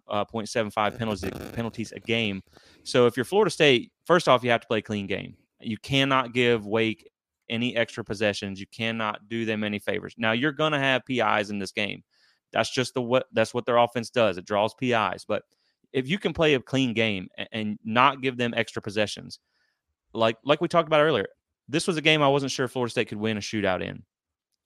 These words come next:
But watching Jordan Travis play this year, I mean, I'm pretty confident that Florida State's offense is right there with Wake Forest. And one of the reasons I say that is because I feel like Florida State is more of a true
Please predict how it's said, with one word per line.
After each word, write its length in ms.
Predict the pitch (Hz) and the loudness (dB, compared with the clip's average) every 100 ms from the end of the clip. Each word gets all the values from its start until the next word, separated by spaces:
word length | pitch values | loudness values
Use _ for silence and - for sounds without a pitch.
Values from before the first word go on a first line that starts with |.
| - | -2
But 160 | 120 | 0
watching 440 | 117 120 135 160 135 | 8 8 8 2 0
Jordan 360 | 139 135 120 | 2 2 0
Travis 500 | 107 113 117 113 98 | -2 2 4 2 0
play 380 | - 113 110 110 | -8 -2 2 2
this 220 | 98 - | 0 -6
year, 280 | 92 90 92 - _ _ _ _ _ _ _ _ _ - | -8 -8 -10 -16 _ _ _ _ _ _ _ _ _ 0
I 80 | 123 | 2
mean, 160 | 165 | 6
I'm 140 | 156 190 | 4 4
pretty 200 | 202 170 | 4 4
confident 560 | 139 143 143 117 110 | 4 4 4 0 0
that 180 | 110 107 | 0 0
Florida 240 | 123 127 | 0 -2
State's 280 | 123 123 110 | 2 2 4
offense 500 | 107 107 - 98 95 | 4 4 2 -6 -6
is 160 | 101 92 | -10 -8
right 360 | 101 110 120 - | 0 2 2 -2
there 500 | 107 107 104 92 87 _ _ _ _ | 0 2 2 0 -4 _ _ _ _
with 400 | - 110 120 113 - | -4 2 2 2 -4
Wake 300 | 110 110 - | -2 -2 -2
Forest. 380 | 117 104 95 - | -2 -2 -2 -2
And 300 | 120 113 110 | -2 -2 -4
one 180 | 120 | -4
of 40 | 160 | -2
the 60 | |
reasons 260 | 143 143 120 | -2 -2 0
I 80 | 110 | -2
say 220 | - 151 | 0 0
that 140 | 139 | 2
is 100 | 107 | 0
because 220 | 104 113 110 | -4 -6 -4
I 80 | |
feel 160 | 113 160 | -2 0
like 120 | 151 | -2
Florida 220 | - 143 | 0 -2
State 280 | 123 139 123 | 0 0 0
is 160 | 110 101 | -2 -4
more 280 | 110 123 120 | -2 0 0
of 100 | 104 | 0
a 320 | 107 101 92 _ _ _ _ _ | -2 -2 -6 _ _ _ _ _
true 760 | - - 147 160 160 156 139 | -14 -8 -4 0 0 0 -4